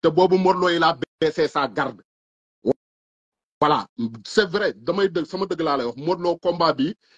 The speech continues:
xam nga nan la ko bëree, mooy comme Modou Lo buy bëree ak Balla Gaye. Mooy day ñëw ak tempérament am, wala ak xadaram.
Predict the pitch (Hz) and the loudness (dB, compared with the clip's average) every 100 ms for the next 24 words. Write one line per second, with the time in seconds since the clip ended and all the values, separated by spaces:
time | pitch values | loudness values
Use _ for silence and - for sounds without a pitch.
0 | _ _ _ - 147 175 180 190 - 175 | _ _ _ -4 2 4 6 4 4 4
1 | 170 156 135 143 - 156 - 180 175 165 | 4 4 2 -2 -4 -4 -2 -4 -2 -2
2 | 165 151 156 139 160 123 143 147 120 107 | -2 -2 -2 -2 -2 -2 -2 -4 -8 -6
3 | 127 120 107 110 95 _ 98 117 143 139 | -4 -4 -4 -6 -8 _ -6 0 2 4
4 | 156 147 151 165 - - 156 170 151 139 | 4 6 2 0 -6 -2 -2 2 2 4
5 | 139 113 90 _ _ _ - 127 131 156 | 2 2 -2 _ _ _ 0 2 2 0
6 | 156 - 170 160 160 | -2 0 2 4 2